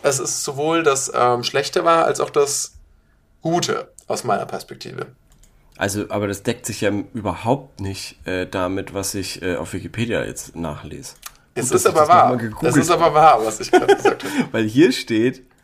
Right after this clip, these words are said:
Speaker 2: äh, teilweise auch Unsicherheits- oder Ungewissheitstoleranz bezeichnet, ist die Fähigkeit, mehrdeutige Situationen und widersprüchliche Handlungsweisen
Speaker 1: Widersprüchliche
Speaker 2: zu ertragen.
Speaker 1: Handlungsweisen, ja.
Speaker 2: Zu ertragen.
Speaker 1: Ja.
Speaker 2: Ja, aber das ist doch dann eher der Priester, der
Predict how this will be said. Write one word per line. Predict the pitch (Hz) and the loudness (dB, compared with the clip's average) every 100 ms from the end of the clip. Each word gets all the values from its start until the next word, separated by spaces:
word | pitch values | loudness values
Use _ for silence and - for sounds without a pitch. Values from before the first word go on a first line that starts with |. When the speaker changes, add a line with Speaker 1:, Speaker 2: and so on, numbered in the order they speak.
| _ _ _ _ | _ _ _ _
Speaker 2:
äh, | 117 110 | -2 0
teilweise | 107 117 120 135 123 - | 0 -2 0 0 0 -2
auch | 107 | -4
Unsicherheits- | - 156 156 127 117 117 117 | -4 -4 -4 -8 -6 -6 -6
oder | 104 - | -6 -4
Ungewissheitstoleranz | 147 190 135 95 - - - - 90 87 82 - | -4 -4 -6 -8 -10 -12 -12 -12 -8 -8 -8 -10
bezeichnet, | - - - - 92 - | -12 -12 -10 -10 -12 -12
ist | - | -12
die | 101 | -10
Fähigkeit, | 95 95 127 - 143 - | -4 -4 -4 -4 -6 -2
mehrdeutige | 104 110 135 139 120 | -2 0 -2 -4 -8
Situationen | 117 117 98 110 120 101 | -6 -8 -6 -4 -4 -4
und | |
widersprüchliche | 110 151 143 - - 123 - 104 90 | -6 -6 -8 -10 -10 -10 -8 -10 -6
Handlungsweisen | 113 165 107 - 95 95 95 107 - - | -4 -2 -4 -6 -8 -8 -8 -12 -14 -16
Speaker 1:
Widersprüchliche | - 151 175 120 - 113 | -8 -2 -2 0 -2 2
Speaker 2:
zu | |
ertragen. | 208 226 127 | 4 4 2
Speaker 1:
Handlungsweisen, | 113 107 104 101 123 | 2 2 0 -6 -12
ja. | 127 160 - _ - | -8 -8 -10 _ -10
Speaker 2:
Zu | 131 | -6
ertragen. | 113 113 - 131 117 80 73 - _ | -6 -8 -4 -2 0 -2 -14 -18 _
Speaker 1:
Ja. | 156 175 131 | -6 -4 -2
Speaker 2:
Ja, | 104 | 0
aber | 110 | 0
das | 120 | 0
ist | 143 143 | -4 -4
doch | 139 | -2
dann | 135 123 | -2 0
eher | 127 147 143 | 0 2 2
der | 139 117 | 0 -4
Priester, | - 160 170 - 165 156 | -4 -8 -8 -4 -4 -4
der | 139 135 135 131 131 131 | -2 2 4 4 4 0